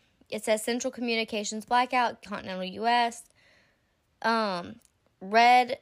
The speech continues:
three is class movement, which I'm thinking classified movement, but whatever,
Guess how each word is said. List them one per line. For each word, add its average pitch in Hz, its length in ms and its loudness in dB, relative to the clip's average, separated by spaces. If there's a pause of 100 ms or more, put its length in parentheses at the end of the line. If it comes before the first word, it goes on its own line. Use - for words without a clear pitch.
(420)
three 269 340 0
is 208 420 -2
class 240 640 2
movement, 226 560 -4
which 220 160 -8
I'm 214 200 -4
thinking 240 420 -8
classified 180 640 -2
movement, 175 500 -10
but 185 240 0 (580)
whatever, 202 400 2